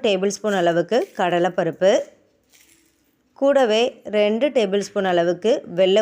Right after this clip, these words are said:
உளுந்து, அப்படி இல்லைன்னா கருப்பு உளுந்து, எந்த உளுந்துனாலும் சேர்த்துக்கோங்க. இது கூடவே ஒரே ஒரு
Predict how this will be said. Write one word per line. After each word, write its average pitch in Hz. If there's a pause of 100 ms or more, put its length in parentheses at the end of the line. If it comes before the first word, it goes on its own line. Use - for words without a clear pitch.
உளுந்து, 190 (840)
அப்படி 180 (100)
இல்லைன்னா 202 (200)
கருப்பு 220
உளுந்து, 165 (180)
எந்த 190
உளுந்துனாலும் 180
சேர்த்துக்கோங்க. 170 (2000)
இது 262
கூடவே 196 (220)
ஒரே 196 (180)
ஒரு 196